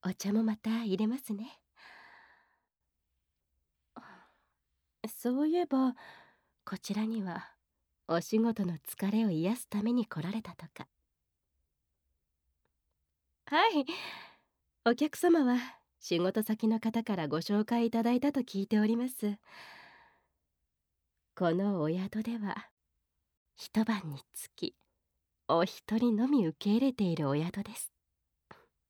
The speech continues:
<laughs> 様々な方法でお客様を癒す、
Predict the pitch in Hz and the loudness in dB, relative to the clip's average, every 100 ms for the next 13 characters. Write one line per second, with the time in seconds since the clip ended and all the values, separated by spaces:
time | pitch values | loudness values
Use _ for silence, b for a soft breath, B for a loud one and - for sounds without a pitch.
0 | _ - B B B B B B B B | _ -6 B B B B B B B B
1 | B B _ _ _ - - 240 233 262 | B B _ _ _ -12 0 2 4 4
2 | 269 240 233 214 196 185 233 226 220 247 | 4 4 6 4 4 2 2 2 2 2
3 | 247 233 226 240 - - 262 277 277 214 | 4 4 4 -2 -2 0 4 4 4 2
4 | 170 160 175 - - - | 0 0 -2 -6 -12 -12